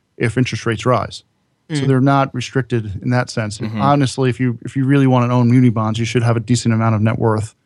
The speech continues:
Speaker 3: Right.
Speaker 1: and, say, two hundred thousand dollars to deposit. And, uh, from there, um, what basically, uh,
Speaker 2: Why do you
Speaker 1: you
Speaker 2: say that, though?
Speaker 1: Well, buy, 'cause you can actually buy the funds themselves. If you buy the funds
Speaker 2: Mm.
Speaker 1: themselves, you're not susceptible to what's called interest rate risk.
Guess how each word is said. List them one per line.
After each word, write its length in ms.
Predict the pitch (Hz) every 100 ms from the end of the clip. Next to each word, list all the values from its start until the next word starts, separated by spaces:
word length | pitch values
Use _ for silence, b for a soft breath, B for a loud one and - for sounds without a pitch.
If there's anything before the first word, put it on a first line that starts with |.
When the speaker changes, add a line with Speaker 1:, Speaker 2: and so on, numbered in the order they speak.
| _ _
Speaker 3:
Right. 240 | 87 85 113
Speaker 1:
and, 220 | 113 104
say, 240 | - 135 117
two 240 | - 151
hundred 200 | 131 120
thousand 260 | 120 117 120
dollars 320 | 120 113 110
to 100 | 123
deposit. 540 | 110 - 127 113 107 107
And, 440 | - 113 110 107 110 _ _ _ _ _ -
uh, 180 | 110
from 240 | 104 143 131
there, 300 | 120 113 95 - _ _ _ _ _ _ _ _ - - 107
um, 400 | 110 110 107 110 -
what 200 | 123 - _ _ _ -
basically, 500 | 160 147 135 123 110 - - -
uh, 60 |
Speaker 2:
Why 120 | 175 180
do 60 |
you 40 | 185
Speaker 1:
you 40 |
Speaker 2:
say 220 | 196 190
that, 220 | 135 123
though? 220 | 131 123 120 _
Speaker 1:
Well, 140 | 175 147
buy, 280 | 165 165 165
'cause 180 | 170
you 60 | 151
can 120 | 156
actually 260 | 151 147 127
buy 180 | 135 117
the 60 |
funds 280 | - 135 117
themselves. 480 | 110 104 123 101 113
If 80 | 120
you 80 |
buy 180 | 123 147
the 100 | 143
funds 220 | 143 135
Speaker 2:
Mm. 40 | 127
Speaker 1:
themselves, 360 | 117 143 123
you're 80 | 123
not 180 | 127 131 - - 127
susceptible 640 | 127 - 127 - 120 110
to 120 | 120 -
what's 160 | - 123
called 200 | 123 117
interest 340 | 120 117 -
rate 180 | 113 107 107
risk. 300 | 104 90